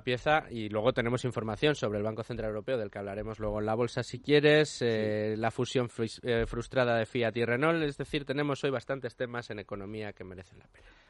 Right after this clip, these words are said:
Speaker 2: Bueno, pues en el fútbol estamos en una situación de perplejidad. Yo creo que el hermano atlético David Vinuesa es la persona adecuada para acabar de desorientarnos.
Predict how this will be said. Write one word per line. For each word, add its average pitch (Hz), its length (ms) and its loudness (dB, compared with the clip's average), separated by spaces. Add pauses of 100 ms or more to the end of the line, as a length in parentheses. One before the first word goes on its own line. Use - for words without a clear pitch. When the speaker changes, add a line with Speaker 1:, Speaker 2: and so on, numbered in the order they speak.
(120)
Speaker 2:
Bueno, 139 240 -4
pues 135 200 -8
en 139 280 -2
el 135 480 -4
fútbol 202 520 -4 (120)
estamos 147 520 0
en 117 140 -2
una 113 140 -2
situación 107 680 -10 (680)
de 107 160 -8
perplejidad. - 640 -18 (1080)
Yo 147 240 -2
creo 131 240 -2
que 98 540 -6
el 101 140 -12
hermano 120 420 -4
atlético 101 720 -8
David 104 300 -12
Vinuesa 107 720 -12
es 98 140 -16
la 104 80 -14
persona 104 560 -14
adecuada 113 500 -8
para 107 460 -10 (380)
acabar 107 380 -12
de 113 120 -8
desorientarnos. 87 840 -18